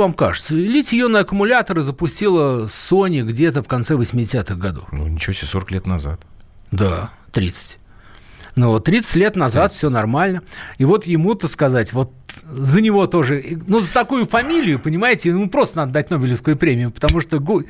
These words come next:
Speaker 1: he is good enough for Nobel Prize. <laughs> У меня так фамилия пишется, good enough.
Speaker 2: Вот тебе пишут, Д Н К,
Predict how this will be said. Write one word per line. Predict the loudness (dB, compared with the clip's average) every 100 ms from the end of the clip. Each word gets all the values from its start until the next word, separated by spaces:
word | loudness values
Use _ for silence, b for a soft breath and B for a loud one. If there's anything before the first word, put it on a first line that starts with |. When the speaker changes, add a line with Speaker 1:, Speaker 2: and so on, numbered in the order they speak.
| B B B -8 0
Speaker 1:
he | 2 4
is | 2
good | 2 2
enough | 4 4 4 2
for | -2
Nobel | 0 -2 0
Prize. | 0 0 -2 0 0
<laughs> | 0 -2 -4 -8 -6 -8 -6 -6 -2 0
У | 0
меня | 2
так | 0
фамилия | 0 0 0 -2 -2
пишется, | 0 0 0
good | -2 0 0
enough. | 2 0 -2 -14 -6 -6 B B B B
Speaker 2:
Вот | -2 0
тебе | 2 2
пишут, | 2 0 0 2
Д | 2
Н | 2
К, | 2 2